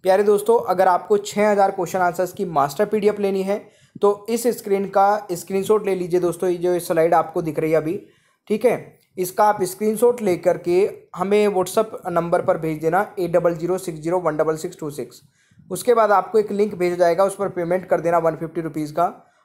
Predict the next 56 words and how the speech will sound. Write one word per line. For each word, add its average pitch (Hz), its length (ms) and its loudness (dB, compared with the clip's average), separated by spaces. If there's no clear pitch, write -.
फिर 214 80 6
आपको 214 260 4
WhatsApp 202 440 2
पर 226 100 2
ही 226 60 -2
दोस्तों 208 340 2
history, 190 360 -6
geography, 190 480 0
polity, 180 420 2
economics, 180 560 -2
physics, 185 320 -4
chemistry, 170 420 -2
biology, 165 420 0
current 165 320 -2
अफेयर, 170 220 -2
computer, 160 420 -4
strategy, 156 380 -6
जीके, 151 320 -8
all 226 220 4
subject 190 420 -2
मिल 175 180 -2
जाएंगे, 123 380 -6
ठीक 208 160 -4
है 233 60 6
भाई। 220 220 2
अगर 190 200 4
किसी 233 240 -4
को 240 100 4
directly 196 520 2
ज्वाइन 208 200 2
करना 202 240 2
है 208 120 2
तो 214 100 0
नीचे 190 340 0
description 190 500 -2
box 185 280 0
में 202 120 -2
एक 196 100 -8
link 180 260 -4
दिया 165 200 2
गया 160 200 4
है, 185 120 0
उस 214 140 -4
link 170 220 -6
पर - 80 0
click 175 280 -6
करके 165 240 -2
भी 165 120 -2
आप 170 260 2
वन 156 180 -2
fifty 160 280 -8
rupees 156 300 -8
paid 151 220 -6
कर 143 100 -2
सकते 139 300 -8
हैं 208 160 -6